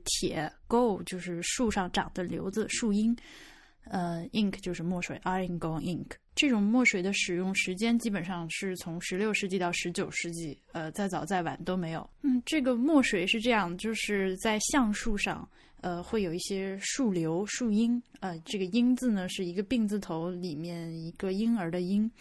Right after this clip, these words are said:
嗯，这个是因为黄蜂，wasps，呃，在这个树上面产卵，然后树呢就产生了应激的反应，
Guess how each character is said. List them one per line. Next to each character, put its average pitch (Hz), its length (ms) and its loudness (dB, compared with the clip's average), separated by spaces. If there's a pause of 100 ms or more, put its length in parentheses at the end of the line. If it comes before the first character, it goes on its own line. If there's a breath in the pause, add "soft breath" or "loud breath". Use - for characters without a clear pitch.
(520 loud breath)
嗯， 175 340 -2 (240)
这 269 240 2
个 196 480 4
是 247 240 4
因 254 260 8
为 202 180 4
黄 202 340 2
蜂， 285 300 4 (120)
wasps， 233 500 0 (640 loud breath)
呃， 175 220 0
在 185 240 -2
这 196 120 0
个 175 200 0
树 202 260 0
上 196 160 2
面 175 120 -2
产 165 220 -2
卵， 202 240 0 (140)
然 165 180 -8
后 165 460 -2
树 240 340 0
呢 175 240 2
就 160 380 0
产 165 200 -6
生 202 140 0
了 190 120 0
应 208 180 4
激 208 100 -2
的 202 120 0
反 156 260 -6
应， 175 260 -8